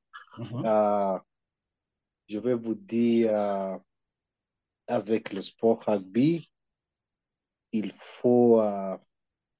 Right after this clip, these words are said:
Speaker 2: tout le monde, il faut essayer de regarder, il faut, euh, il faut commencer,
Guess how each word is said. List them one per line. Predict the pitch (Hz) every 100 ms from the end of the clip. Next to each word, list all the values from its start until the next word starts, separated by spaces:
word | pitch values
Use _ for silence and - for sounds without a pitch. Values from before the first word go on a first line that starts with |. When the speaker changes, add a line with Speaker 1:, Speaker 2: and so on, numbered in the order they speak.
| _ _ _ _ _
Speaker 2:
tout | -
le | 131
monde, | 127 123 131
il | 113
faut | - - 107 - _ _ _
essayer | 131 131 - 131 120 120
de | 110 107
regarder, | - 110 107 110 104 110 113 117 - _ _
il | 107 98
faut, | - 107 104 101
euh, | 95 95 92 - _ _ _ _ _ _ _ _
il | 113 104
faut | 117 -
commencer, | - 131 135 131 120 - 120 123 139